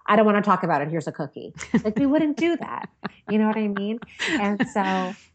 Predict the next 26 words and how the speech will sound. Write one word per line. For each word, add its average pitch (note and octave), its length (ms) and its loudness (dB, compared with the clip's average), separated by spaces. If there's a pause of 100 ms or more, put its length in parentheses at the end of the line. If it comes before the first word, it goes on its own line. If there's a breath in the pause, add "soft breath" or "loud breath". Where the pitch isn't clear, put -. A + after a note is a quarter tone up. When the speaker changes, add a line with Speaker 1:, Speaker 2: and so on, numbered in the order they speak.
Speaker 2:
Yeah. D#3 200 -4
Speaker 1:
I G#3 120 0
think G#3+ 160 -2
it's G#3 160 -2
important G3 440 -2
for - 240 -2
us D#3+ 460 0 (160)
to, D3+ 640 0 (1500)
you F3+ 140 4
know, D3 300 4
get D#3+ 200 2
better E3 460 4
at C#3+ 540 0 (560)
confronting F3 460 2
our D#3+ 100 4
emotions C3+ 540 -2
and D3+ 80 -4
processing D3 520 0
them C3 160 -2
in C#3 60 -4
real B2 160 -2
time, - 360 -4
being D3 240 2
vulnerable C3 500 0
about D#2+ 260 2
it, C#3+ 200 0